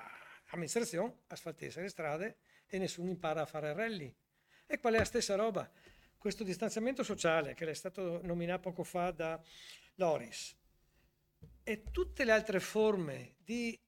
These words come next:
distacco delle nuove generazioni dalla con-, dalla convivenza, perché gli si parla attraverso il telefono. Qui mi tocca mandare un messaggio a mio fiol perché al telefono non mi risponde mai. Tutti quanti avevano ormai vissuto questa esperienza.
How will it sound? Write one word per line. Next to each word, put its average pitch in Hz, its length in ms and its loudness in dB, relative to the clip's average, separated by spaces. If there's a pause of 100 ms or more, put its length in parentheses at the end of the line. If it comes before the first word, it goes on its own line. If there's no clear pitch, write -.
(100)
distacco 202 1000 -4 (260)
delle 185 280 -2
nuove 247 260 -4
generazioni 233 840 -2
dalla 196 400 -2 (380)
con-, 208 220 0 (280)
dalla 185 200 0
convivenza, 214 640 4
perché 185 420 -4 (280)
gli 196 100 -6
si 214 140 -2
parla 233 320 0
attraverso 214 520 0
il 202 80 -4
telefono. 185 600 0
Qui - 160 -14
mi 240 120 -4
tocca 233 220 -4
mandare 214 360 0
un 220 60 2
messaggio 214 460 -2
a - 20 -2
mio 196 120 -2
fiol 269 260 -6
perché 202 340 -6 (340)
al 226 200 0
telefono 247 400 0
non 226 120 2
mi 214 80 2
risponde 214 380 -2
mai. 202 260 -2 (760)
Tutti - 240 -6
quanti 190 240 6
avevano 180 240 8
ormai 175 200 2
vissuto 175 260 -2
questa 185 200 0
esperienza. 190 640 -2